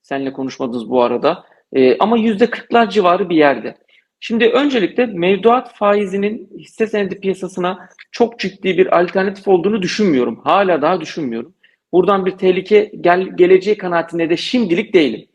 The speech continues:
Tırnak içerisinde şimdilik değilim. E, hatta Merkez Bankası'nın parasal aktarım mekanizmasını daha fazla, e, çalışır hale getirip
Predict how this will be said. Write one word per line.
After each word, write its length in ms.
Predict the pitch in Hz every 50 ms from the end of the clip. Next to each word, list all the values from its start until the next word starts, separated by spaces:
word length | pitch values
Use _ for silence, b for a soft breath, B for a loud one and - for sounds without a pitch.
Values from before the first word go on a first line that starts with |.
| _ _ _ _
Tırnak 220 | - 175 190 175
içerisinde 260 | - - 127 - 135
şimdilik 420 | 120 - - 202 143 156 202 202 -
değilim. 320 | 175 143 113 107 - _ _ b b b b b b b b b -
E, 60 | 143 139 139 139 143 139 139 139 139 - - - - _ _ -
hatta 540 | - 233 233 - 185 170 151 151 - - _ _ _
Merkez 420 | 156 143 151 147 - 254 233 208 190
Bankası'nın 520 | 180 160 135 151 139 - 135 131 139 135
parasal 380 | - - 143 151 170 - 202 185
aktarım 320 | 175 - - 196 190 196
mekanizmasını 680 | 190 175 175 170 156 143 120 131 131 127 - 123 113 -
daha 180 | 143 170 226
fazla, 360 | - - 165 139 123 131 123 - _ _ _ _ _ _ _ - -
e, 460 | 131 127 127 127 127 123 123 117 - - - _ _ _
çalışır 400 | - - 147 147 160 - 254 233
hale 280 | 196 165 151 143 139 139
getirip 600 | 117 135 131 - - 135 165 220 - - -